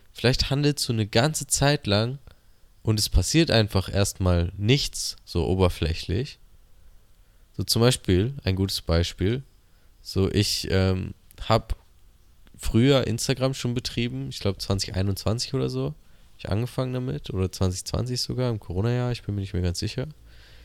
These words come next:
So, also so mit dem Ziel halt so Influencer zu werden und viele Follower zu generieren und so, ha, hi, hu. Und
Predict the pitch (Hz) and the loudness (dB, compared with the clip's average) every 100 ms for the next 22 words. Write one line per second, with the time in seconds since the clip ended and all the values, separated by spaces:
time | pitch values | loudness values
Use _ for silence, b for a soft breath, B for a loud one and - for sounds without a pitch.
0 | b b b - 98 95 - 98 98 92 | b b b -2 2 4 6 4 4 4
1 | 95 92 95 104 95 - 104 95 90 - | 6 6 4 4 2 4 6 6 4 0
2 | 90 95 - 95 85 82 - 76 - 82 | 0 0 2 4 6 4 0 -2 -2 0
3 | 80 78 76 73 - 82 82 - 85 82 | 2 2 0 -6 -2 0 2 4 4 4
4 | 82 - 78 78 80 80 80 76 76 80 | 2 0 -2 0 0 0 0 -4 -4 -4
5 | 78 76 76 80 82 85 85 92 107 B | -2 0 -2 0 0 0 0 -2 -4 B
6 | B B B B B B B B B B | B B B B B B B B B B
7 | B B B - 135 135 127 143 - | B B B 0 8 8 8 2 -8